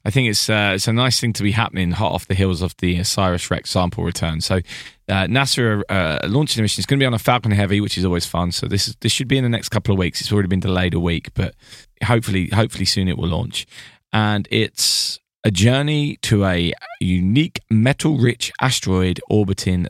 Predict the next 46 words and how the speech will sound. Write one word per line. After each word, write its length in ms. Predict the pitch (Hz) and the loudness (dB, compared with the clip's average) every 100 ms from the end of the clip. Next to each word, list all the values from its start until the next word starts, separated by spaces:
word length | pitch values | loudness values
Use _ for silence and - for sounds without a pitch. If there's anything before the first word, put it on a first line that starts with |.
| - | -2
the 100 | 90 | -2
sun 600 | - - 127 135 135 135 - | 0 0 0 0 0 -4 -8
between 520 | - - 107 98 92 - | -10 0 2 2 0 0
Mars 380 | 98 104 101 | 2 2 0
and 140 | - 95 | 0 -2
Jupiter. 420 | 92 92 - 110 | 0 -2 -4 -6
This 180 | 110 101 | -4 -4
is 60 | - | -4
straight 320 | - 101 98 | -2 -2 0
from 140 | - | -2
the 60 | 92 | -2
J 200 | 85 85 | 0 -2
P 140 | - | 0
L 100 | 85 | 0
website. 420 | 85 73 - 65 - - - - - - _ | 0 -2 -4 -6 -8 -14 -16 -16 -18 -20 _
So 320 | - 104 92 - | 0 2 2 0
what 180 | - 104 | -2 0
makes 260 | 113 120 - | 2 0 2
the 60 | |
asteroid 400 | 113 - 104 90 | 0 2 0 0
Psyche 540 | - - 113 - - 104 | 0 2 0 -2 -4 0
unique, 500 | 101 101 139 120 - - | 2 2 2 0 -2 -2
I 60 | 95 | 0
love 180 | 104 | 0
the 100 | - | -2
fact 240 | 90 - - | -6 -6 -8
that 140 | - | -6
the 60 | - | -4
a-, 100 | - - | -4 -4
asteroid 320 | 92 - - 87 | -4 -4 -4 -6
is 80 | |
called 180 | - 85 | -4 -6
Psyche. 300 | - 87 - - | -2 -4 -4 -2
Anyway, 240 | 101 90 - - - | 0 0 -6 -16 -10
what 100 | - | -2
makes 300 | 107 127 160 | 2 2 2
the 60 | - | 2
asteroid 280 | 139 135 120 | 2 2 2
Psyche 400 | - 117 104 113 | 2 0 0 0
unique 260 | 110 98 - | 2 0 0
is 140 | 95 | 0
that 140 | 95 82 | 0 0
it 40 | |
appears 500 | 90 - - 123 120 | -2 -4 2 2 2
to 80 | - | 0
be 360 | 98 101 98 | 0 2 0